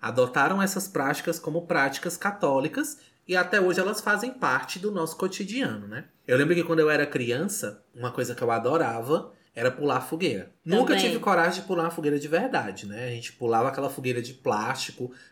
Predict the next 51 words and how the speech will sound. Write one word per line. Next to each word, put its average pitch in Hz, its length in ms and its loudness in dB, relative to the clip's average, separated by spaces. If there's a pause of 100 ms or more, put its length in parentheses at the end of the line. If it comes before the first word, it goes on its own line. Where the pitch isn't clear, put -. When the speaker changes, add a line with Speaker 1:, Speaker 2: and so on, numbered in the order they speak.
(120)
Speaker 1:
tinha 202 320 0
a - 20 4
fogueira 190 300 0
de 120 80 -6
verdade 127 500 2
ali 120 140 0
na 113 140 -4
rua, 117 300 0
mas 131 160 0
a - 20 0
gente 117 140 -6
pulava 117 260 0
de 143 100 -8
plástico. 123 480 -4
Mas 143 200 2
uma 170 100 2
curiosidade 165 840 2 (140)
é 135 160 0
que 160 640 -4 (200)
tinha-se 185 600 2
a 147 80 4
mania 139 420 0
de 170 100 -6
fazer 156 400 2
juras 151 840 2 (240)
e 151 560 -2
formar 151 580 2
laços 143 680 0
pulando 185 400 0
a 226 40 -2
fogueira. 165 600 0 (380)
E 139 80 0
eu 160 80 8
lembro 165 220 4
que 208 60 -2
eu 196 60 2
tinha 196 200 -2
uma 180 120 0
amiga 170 320 0
lá 151 100 2
na 143 100 0
minha 131 200 -6
rua 156 240 0
que 185 80 -2
a 151 40 -2
gente 165 160 -6
se - 80 -12
tornou 165 280 2
irmão 170 300 2
de - 80 -8
fogo. 165 520 0